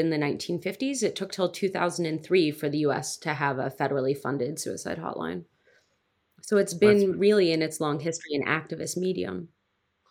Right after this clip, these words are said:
Speaker 2: Huh. From there, you turn to, um, I guess, algorithmic therapists and chatbots. And perhaps the most famous, uh, is Eliza and, uh,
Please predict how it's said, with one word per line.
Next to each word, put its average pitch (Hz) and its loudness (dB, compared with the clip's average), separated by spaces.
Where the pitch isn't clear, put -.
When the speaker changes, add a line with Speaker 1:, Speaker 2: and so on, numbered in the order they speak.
Speaker 2:
Huh. 147 0
From 214 4
there, 285 8
you 254 2
turn 208 6
to, 170 8
um, 123 4
I 143 4
guess, 143 2
algorithmic 143 6
therapists 147 6
and 123 4
chatbots. 151 6
And 143 4
perhaps 190 8
the 240 2
most 185 4
famous, 156 2
uh, 117 8
is 131 2
Eliza 120 6
and, 117 4
uh, 110 4